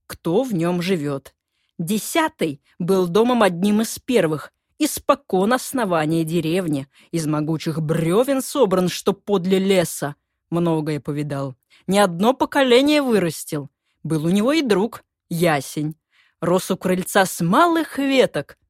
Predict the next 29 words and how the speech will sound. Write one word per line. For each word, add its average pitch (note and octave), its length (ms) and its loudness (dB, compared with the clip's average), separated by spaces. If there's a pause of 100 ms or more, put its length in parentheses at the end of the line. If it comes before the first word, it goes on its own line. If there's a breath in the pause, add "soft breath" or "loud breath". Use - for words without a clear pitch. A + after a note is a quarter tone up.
(220)
Откуда G#3 640 -2
взялся, F#3 720 -2 (140)
кто F#3 400 0
посадил F3 640 -2
его, E3 400 0 (240)
не C#4+ 120 4
помнит D#3+ 460 -2
никто. D3+ 440 -6 (840 loud breath)
И F#3 100 0
был F#4 240 4
десятый C4+ 500 0
и F#3+ 140 -4
ясень G3 640 -2 (120)
уже F3+ 280 -2 (160)
так C#4+ 260 2
давно E3+ 360 2
вместе, E3 680 -2
что - 240 -8
казалось, F3 680 0 (380)
то D4 160 4
ли E4 140 4
дом — F#3 480 0 (180)
часть G3 420 0
древа, F#3 480 2 (300)
то F3+ 200 4
ли C4+ 80 4
оно — F3+ 440 2 (220)
продолжение E3+ 720 2
десятого. D3+ 720 -4